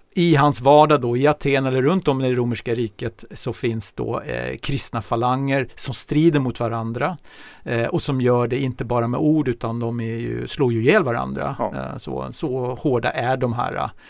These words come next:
Speaker 1: eh, då motsättningarna som för oss så här många år efteråt kan framstå som väldigt, väldigt absurda, eftersom man verkar prata om,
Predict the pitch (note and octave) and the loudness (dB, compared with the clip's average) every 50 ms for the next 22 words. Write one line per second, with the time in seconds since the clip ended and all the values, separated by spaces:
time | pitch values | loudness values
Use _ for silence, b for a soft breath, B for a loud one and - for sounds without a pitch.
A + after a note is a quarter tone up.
0 | b b b b - - A#2+ A2+ A2 A2+ A#2+ A#2 A#2 A#2 A#2+ A#2 C3+ C#3+ B2+ - | b b b b -8 -8 -6 -6 -6 -6 -6 -6 -6 -6 -2 0 0 0 0 4
1 | - E3+ E3+ - - E3 D#3 D3+ D3 C#3+ D3 D3 b b b b b b - - | 4 2 2 4 0 0 2 2 2 2 2 0 b b b b b b -2 2
2 | - D#3+ C#3 C#3+ C#3 - - D3 C3+ C3+ B2+ - - - - - C#3+ - - - | 4 4 6 4 2 2 4 4 6 6 4 4 0 -6 -8 -8 -10 -8 -4 -2
3 | C3+ A2 B2+ B2 B2 A#2+ A#2+ A#2+ B2 B2 B2 A2+ - - C3 A#2+ A#2 - - A#2+ | 0 0 0 0 0 -2 -2 0 0 0 0 -2 -2 -4 -4 -4 -4 -4 -6 -6
4 | G#2+ - B2 A2+ G#2 - A2+ - A#2+ A2+ A2 G#2+ G#2+ C3 C3 B2 A2 A2+ A2 B2 | -4 -2 -4 -4 -4 -6 -8 -6 -4 -4 -4 -2 0 0 2 2 0 -2 -4 -4
5 | A#2+ - C#3+ B2+ A2 A#2 A2+ - - - - - C#3 C#3+ D#3+ - C#3 C3+ B2 G#2+ | -4 -2 -4 -2 -2 -2 -4 -6 -8 -6 -2 2 2 4 4 2 2 0 -2 -2
6 | - - - C3 A#2+ A2+ A2+ A2+ A2+ A2+ A#2 A#2 A#2 A#2 A2+ - - B2 A#2+ A#2+ | -6 -10 -8 -6 -6 -4 -4 -4 -4 -6 -6 -4 -4 -6 -6 -6 -6 -6 -6 -6
7 | A#2 - - - B2+ A#2 G2+ - - B2+ A#2 A2+ | -6 -6 -4 -2 -2 -2 -2 -4 -4 -4 -4 -4